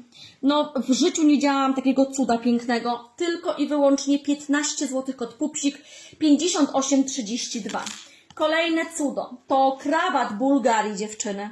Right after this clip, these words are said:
przepiękna krawatka z taką, z takim patyczkiem, dziewczyny, Bułgarii i białym brylancikiem, cudo,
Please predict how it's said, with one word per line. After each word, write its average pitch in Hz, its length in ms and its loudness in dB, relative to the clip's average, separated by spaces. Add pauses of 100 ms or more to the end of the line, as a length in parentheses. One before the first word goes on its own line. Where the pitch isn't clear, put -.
przepiękna 294 760 0
krawatka 247 720 -2 (680)
z - 260 -16
taką, 269 540 4
z 262 60 -10
takim 277 360 6
patyczkiem, 277 760 2
dziewczyny, 254 440 2
Bułgarii 240 800 2 (340)
i 285 140 4
białym 311 460 4
brylancikiem, 277 1000 2 (220)
cudo, 277 680 0